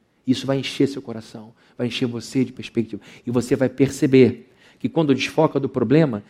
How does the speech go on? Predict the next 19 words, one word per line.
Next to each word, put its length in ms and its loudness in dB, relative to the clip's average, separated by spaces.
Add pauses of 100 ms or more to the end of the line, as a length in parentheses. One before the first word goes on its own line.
(160)
descobre 500 0
um 40 -2
universo 520 -8
novo 380 0
de 60 -8
oportunidades. 960 -12 (540)
É 60 -2
porque 220 -6
você 200 -2
tava 180 0
olhando 180 -6
só 220 -4
pra 160 -4
mancha 380 -4
e 20 -6
viu 140 2
tudo, 600 -8
tudo 520 0
manchado. 580 -10